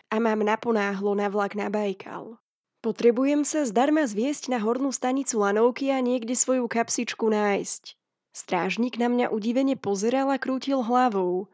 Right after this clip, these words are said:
„A to ste tam mali naozaj aj pas? To si už celkom isto niekto vzal.“ Napokon sa však ukázal ako muž činu. Lanovkárom situáciu stručne objasnil, nasadol so mnou na sedačku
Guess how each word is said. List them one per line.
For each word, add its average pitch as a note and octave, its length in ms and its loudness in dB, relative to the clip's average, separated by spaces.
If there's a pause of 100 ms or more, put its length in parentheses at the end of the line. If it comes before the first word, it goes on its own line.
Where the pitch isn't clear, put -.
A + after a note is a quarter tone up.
(180)
„A G#3 80 2
to A3 240 4
ste - 160 -2
tam B3+ 240 2
mali B3+ 240 2
naozaj C#4 400 4
aj C#4+ 240 2
pas? D4 280 4 (440)
To - 80 4
si D4+ 160 0
už C4+ 240 2
celkom C#4+ 400 4
isto C4 240 0
niekto B3 400 4
vzal.“ G#3 480 4 (400)
Napokon A#3 480 4
sa - 80 0
však A3 320 -2
ukázal A3 560 2
ako G3+ 240 0
muž G3+ 240 0
činu. G3 400 0 (400)
Lanovkárom D#4+ 640 2
situáciu C#4+ 720 0
stručne C4 560 -4
objasnil, A3 640 0
nasadol G#3 560 0
so - 80 -6
mnou A3 240 0
na F#3+ 160 0
sedačku A#3 720 -2